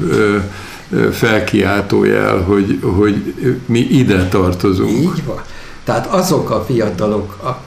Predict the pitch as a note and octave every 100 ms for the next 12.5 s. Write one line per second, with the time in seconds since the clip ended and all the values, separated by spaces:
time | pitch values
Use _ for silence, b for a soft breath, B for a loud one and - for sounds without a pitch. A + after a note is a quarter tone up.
0 | - G#2+ G2+ - A#2+ G#2 G2 F#2+ G#2 G2+
1 | G2+ G2+ G2 G2+ G2 G2 B2 - A2 C3
2 | B2 A#2+ D3 C#3+ - A2+ G#2 G2+ G2+ G#2
3 | F#2+ B2 G#2 - A2+ F#2+ F#2 - - F#2+
4 | G#2 G2+ G2+ - G#2+ A#2 A#2 G#2 G2+ -
5 | - G#2+ G2 F#2+ - G2 G2+ G2+ - A2+
6 | A2 A2 G2+ A2+ A2+ G#2+ - B B -
7 | A#2 A#2+ G#2 - A#2+ A2+ G2+ - A2 A2
8 | G#2+ A2 C3 - - - - G2 - -
9 | - - B B B - - G#2 F#2+ -
10 | - - - - - - - - G#2+ G2
11 | G#2+ G2+ G2+ A2 G2+ F#2 G#2+ G2+ A#2 G#2
12 | G2 G#2 F2+ -